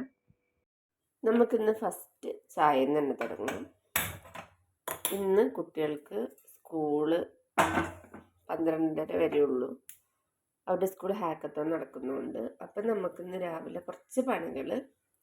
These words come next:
തിരക്കടി ചെയ്യേണ്ട ആവശ്യമില്ല. അപ്പം അതുകൊണ്ട് ഫസ്റ്റ് തന്നെ നമുക്ക് ചായ അടുപ്പത്ത് വെക്കാം. ഇനി നമുക്ക് ചോറ്, ചായ തിള-, കു-, കു-, തിളയ്ക്കുമ്പോഴേക്കും നമുക്ക് ഈ രണ്ടടുപ്പിൽ ഇനി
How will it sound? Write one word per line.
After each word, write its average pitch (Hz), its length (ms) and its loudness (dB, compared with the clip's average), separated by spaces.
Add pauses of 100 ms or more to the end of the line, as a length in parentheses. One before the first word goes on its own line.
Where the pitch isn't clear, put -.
(600)
തിരക്കടി 190 640 4
ചെയ്യേണ്ട 151 320 2
ആവശ്യമില്ല. 131 520 -6
അപ്പം - 180 -6
അതുകൊണ്ട് 160 300 0 (100)
ഫസ്റ്റ് - 400 -6
തന്നെ 185 220 2
നമുക്ക് 147 300 -6 (240)
ചായ 175 280 -2
അടുപ്പത്ത് - 340 -6
വെക്കാം. - 320 -8 (720)
ഇനി 269 160 8 (100)
നമുക്ക് 160 400 2 (800)
ചോറ്, 156 340 6 (240)
ചായ 151 220 4 (100)
തിള-, 151 220 -2 (560)
കു-, 156 260 -2 (140)
കു-, 160 240 -2 (140)
തിളയ്ക്കുമ്പോഴേക്കും 156 760 2
നമുക്ക് 147 380 0
ഈ 175 40 -2 (120)
രണ്ടടുപ്പിൽ 151 520 -2
ഇനി 151 140 -2